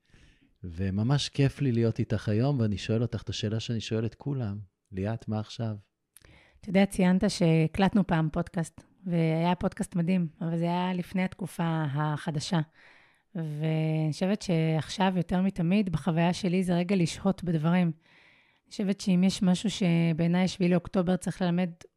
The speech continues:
Speaker 2: אותי ואת כולנו, זה ביום יום אנחנו מופעלים מכפתורים, אני מופעלת מכפתורים, ואני חושבת שהשביעי לאוקטובר קייל פה בזוועת עולם, אחת גדולה,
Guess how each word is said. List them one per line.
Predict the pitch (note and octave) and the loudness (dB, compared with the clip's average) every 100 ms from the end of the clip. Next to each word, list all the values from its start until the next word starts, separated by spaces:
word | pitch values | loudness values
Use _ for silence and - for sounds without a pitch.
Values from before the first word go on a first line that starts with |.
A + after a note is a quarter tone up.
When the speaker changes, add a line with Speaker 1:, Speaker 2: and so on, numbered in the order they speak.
| - | -18
Speaker 2:
אותי | - A3+ G#3+ G3 _ _ _ - | -2 2 2 0 _ _ _ -4
ואת | F#3 - | -2 -2
כולנו, | - F#3+ G3 G#3 F#3+ | 0 2 4 2 2
זה | F3 E3+ E3 D#3+ D#3+ D#3 _ _ _ _ - _ - | 2 2 2 2 0 -4 _ _ _ _ -20 _ -4
ביום | G3 G#3+ A3 | 4 8 8
יום | A#3 | 8
אנחנו | G#3+ - G3+ | 6 2 2
מופעלים | F3+ - F#3 G#3 F#3 - | 2 2 2 4 2 0
מכפתורים, | F#3 - - F#3+ F3 F3 | -4 -4 -4 0 0 0
אני | F3+ G3 | 2 2
מופעלת | G3 - F#3+ F3+ | 2 0 -2 0
מכפתורים, | E3+ F3+ - E3+ F3 F3 F3 _ - _ - | 0 -2 -4 0 0 0 -4 _ -20 _ -4
ואני | F3+ | 0
חושבת | G#3+ G#3+ | 2 2
שהשביעי | G3+ E3+ G3 | 2 4 4
לאוקטובר | G#3+ G3+ A3+ G3+ G#3 | 4 4 2 4 2
קייל | - G#3 G3 A3 | 2 4 6 6
פה | A3+ F#3+ F#3 A3+ | 4 2 2 0
בזוועת | F3 E3+ C#3+ F3 G#3 G#3+ _ - - | 0 0 2 4 6 4 _ -20 0
עולם, | G3 A3+ D#3 C#3+ - | 6 6 6 0 -6
אחת | D#3+ G3+ F3 | -4 -2 -2
גדולה, | E3 F3+ G3+ | 2 4 4